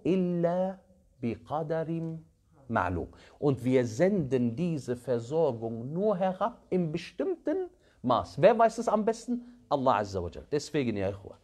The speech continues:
wenn jemand arm ist oder nicht so viel hat, wie er gerne hätte, Allah weiß, warum er dir nicht mehr gibt als das, was du hast. Weil so lange wirst du ihn bitten. Weil eine Person, der etwas benötigt,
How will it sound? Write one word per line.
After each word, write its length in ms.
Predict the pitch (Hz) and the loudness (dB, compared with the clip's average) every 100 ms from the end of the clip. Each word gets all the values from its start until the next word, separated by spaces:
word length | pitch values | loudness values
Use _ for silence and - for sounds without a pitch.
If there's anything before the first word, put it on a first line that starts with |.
| _ - _ | _ -20 _
wenn 140 | 123 147 | 0 2
jemand 420 | 143 143 127 - | 2 0 -2 0
arm 240 | 156 135 | 2 2
ist 160 | 98 - | -2 -4
oder 180 | 147 151 | 2 2
nicht 220 | 170 - | 2 2
so 140 | 196 | 2
viel 240 | 196 190 143 | 2 0 0
hat, 140 | 160 143 | -2 0
wie 140 | 147 | 2
er 100 | 139 | 2
gerne 360 | 131 151 147 135 | 4 4 4 4
hätte, 440 | 160 180 123 - - _ _ _ _ _ _ _ - | 4 2 -2 -4 -12 _ _ _ _ _ _ _ -8
Allah 340 | 95 98 98 95 | -4 0 0 2
weiß, 600 | 104 107 110 104 - 95 | 2 2 -2 -6 -12 -2
warum 300 | 87 98 95 | -2 -2 -6
er 160 | 101 | -6
dir 180 | 92 95 | -4 -4
nicht 260 | 90 90 - | -4 -8 -6
mehr 220 | 95 92 | -4 -4
gibt 320 | 92 92 - | -6 -8 -8
als 220 | 90 - | -8 -6
das, 200 | 78 - | -8 -6
was 200 | 69 - | -12 -10
du 120 | - - | -10 -10
hast. 280 | - - _ _ - - - | -16 -20 _ _ -20 -10 6
Weil 180 | 143 | 6
so 140 | 135 202 | 8 4
lange 280 | 180 180 165 | 4 2 0
wirst 200 | 170 - | -2 -2
du 60 | |
ihn 160 | 165 151 | -2 0
bitten. 260 | - - - - | -2 -2 -12 -8
Weil 320 | 120 147 117 - - - | 4 4 4 -4 -20 0
eine 240 | 185 190 - | 2 2 2
Person, 480 | 190 156 254 202 | 2 4 2 4
der 160 | 165 170 | 4 4
etwas 360 | 180 185 139 131 | 4 2 2 4
benötigt, 720 | 156 160 208 - 285 - | 6 8 6 4 -2 -2